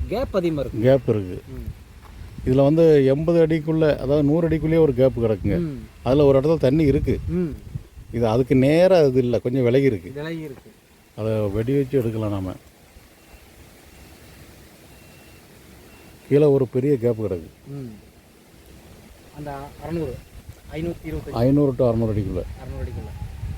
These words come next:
Speaker 2: உங்களுக்கு அந்த போர்ல தண்ணி எத்தனை நாள் வந்துச்சு?
Speaker 1: அறுநூத்தி முப்பதுல.
Speaker 2: பாத்தீங்களா?
Speaker 1: அறுநூத்தி முப்பது.
Speaker 2: கொஞ்சம் மேட்ச் ஆகுது இல்லையா?
Speaker 1: ஆ.
Speaker 2: ரிப்போர்ட்டும் நீங்க அந்த ஃபீ-, ஃபீல்டு, அ, பிராக்டிக்கலா நீங்க அனுபவிச்சதும் ம-, ஒ-, மீட் ஆகுது,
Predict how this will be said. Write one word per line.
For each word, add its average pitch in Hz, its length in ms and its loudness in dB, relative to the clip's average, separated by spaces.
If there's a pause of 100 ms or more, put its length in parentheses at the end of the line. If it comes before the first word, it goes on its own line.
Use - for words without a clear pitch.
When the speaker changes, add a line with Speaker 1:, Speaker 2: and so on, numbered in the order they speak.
(320)
Speaker 2:
உங்களுக்கு 135 340 2
அந்த - 0 -
போர்ல 151 320 2
தண்ணி 143 200 2
எத்தனை 143 220 0
நாள் 139 120 2
வந்துச்சு? 131 260 -4 (180)
Speaker 1:
அறுநூத்தி 147 460 -8
முப்பதுல. 127 340 -12 (360)
Speaker 2:
பாத்தீங்களா? 110 440 -2
Speaker 1:
அறுநூத்தி 131 400 -16
முப்பது. 127 300 -14
Speaker 2:
கொஞ்சம் 131 320 0
மேட்ச் 139 240 4
ஆகுது 139 180 4
இல்லையா? 139 360 0
Speaker 1:
ஆ. 139 220 -14 (220)
Speaker 2:
ரிப்போர்ட்டும் 139 500 0 (440)
நீங்க 123 360 0
அந்த 113 240 -2
ஃபீ-, 123 180 -2
ஃபீல்டு, 131 800 2 (520)
அ, 117 140 -6
பிராக்டிக்கலா 147 540 0
நீங்க 139 220 0
அனுபவிச்சதும் 147 480 0
ம-, 123 340 0
ஒ-, - 380 -10
மீட் 143 260 0
ஆகுது, 135 460 2